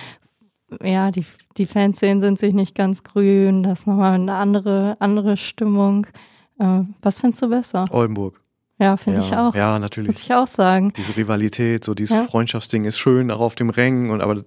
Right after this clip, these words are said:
Speaker 2: das halt so vor allem diese sportliche Rivalität auch. Ja, Oldenburg ist eine ganz andere Brisanz in der, in der Luft, das merkst du die ganze Woche schon.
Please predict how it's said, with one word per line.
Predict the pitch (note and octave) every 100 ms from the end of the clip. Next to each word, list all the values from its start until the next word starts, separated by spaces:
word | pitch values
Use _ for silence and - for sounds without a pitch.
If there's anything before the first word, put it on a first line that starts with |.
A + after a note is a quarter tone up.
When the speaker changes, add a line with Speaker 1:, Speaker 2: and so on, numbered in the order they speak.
| _
Speaker 2:
das | - -
halt | G2 F#2+
so | G2+
vor | G2
allem | G2+
diese | G2+
sportliche | F#2+ G#2+ G2 G#2+ A2
Rivalität | A2 A2 A2 G#2+ B2 A2
auch. | G2+ G#2+ - _ _ _ _ _ _ _ _ _
Ja, | - -
Oldenburg | G2 G2 G2
ist | F#2+ G2
eine |
ganz | F#2+ F#2+ D2+
andere | G2 F2+
Brisanz | - F#2 F#2+ F#2 -
in | F2+
der, | F2 D#2+ -
in | F2
der | E2+
Luft, | F#2 F2+ -
das | E2+ - -
merkst | G2 F2+
du | F#2
die | F#2
ganze | F2+ F#2 F2+
Woche | F#2+ -
schon. | - F2 E2